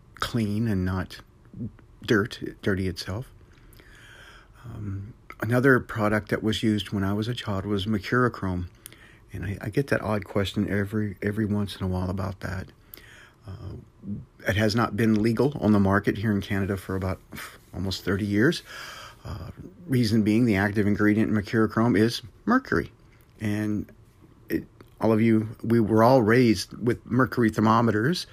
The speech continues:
Uh, in fact, maybe some of you still have one in your house. And our, our parents or our grandparents always were careful to tell us not to break the glass 'cause the mercury would kill us instantly. Well, it's no different than the Mercurochrome that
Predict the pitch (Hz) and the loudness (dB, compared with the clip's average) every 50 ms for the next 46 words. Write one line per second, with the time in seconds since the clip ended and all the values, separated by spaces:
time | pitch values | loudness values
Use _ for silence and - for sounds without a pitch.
0 | - - - - - - - - - - - - - 104 101 95 92 98 101 101 | -18 -20 -20 -20 -20 -20 -20 -20 -20 -20 -18 -12 -8 -6 -6 -4 -4 -4 -6 -8
1 | 98 - - - - - - - - 107 104 98 95 - 98 87 - - - - | -8 -12 -16 -20 -20 -20 -18 -12 -10 -8 -8 -8 -6 -6 -6 -6 -6 -6 -2 -2
2 | 107 110 113 107 - - 113 117 117 107 - - 123 120 120 139 151 135 107 104 | 0 0 0 -2 0 2 2 2 2 2 2 2 2 2 4 4 4 4 4 4
3 | 107 104 107 110 110 123 156 135 101 90 - - - - - - - - - - | 4 4 2 2 2 2 2 2 2 0 -4 -8 -14 -20 -20 -20 -20 -20 -20 -20
4 | - - - - - 123 110 98 90 - - - - - - 98 107 104 101 82 | -20 -20 -10 -4 -2 0 0 0 -2 -4 -6 -10 -14 -8 -4 0 0 0 0 -2
5 | - - 98 95 90 - - 123 120 110 107 98 - - - 85 92 95 92 90 | -4 -4 -6 -6 -4 -2 0 2 2 2 2 0 -2 -4 -4 -4 -2 -2 -2 -4
6 | - - 98 90 - 113 113 113 107 107 107 98 90 - 95 95 98 101 92 98 | -4 -6 -6 -2 0 0 2 2 0 0 -2 -2 -2 -2 -2 0 0 -2 -2 -2
7 | 104 101 98 92 - - - 107 101 - - 110 107 - - - 107 - - 104 | -4 -4 -4 -6 -6 -4 -2 -2 -2 -2 -4 -6 -6 -6 -8 -8 -8 -4 -4 -2
8 | 104 104 98 - 117 113 - - - 110 - 120 110 107 - - 104 104 101 101 | 0 0 0 0 -2 -2 -2 -2 -4 0 2 4 2 4 2 0 2 4 4 4
9 | 104 92 - - 101 110 107 107 110 107 - - 107 104 107 - - - 123 104 | 4 2 0 -2 0 2 4 4 4 4 4 2 4 4 2 2 2 2 2 2
10 | 85 - - - - - - 113 117 110 - - 92 - 57 65 76 90 - - | 0 -2 -6 -10 -12 -8 -4 -2 -2 -2 -2 -4 -6 -8 -6 -8 -10 -10 -12 -16
11 | - - - 123 104 107 117 113 - 165 170 170 151 123 160 147 - - - 104 | -8 0 4 6 6 6 6 4 4 4 4 6 6 6 4 4 2 0 2 2
12 | 113 113 113 117 120 - - 123 127 135 120 - - 104 110 113 110 104 85 | 4 4 4 2 2 0 0 2 2 2 2 0 0 2 4 4 4 2 0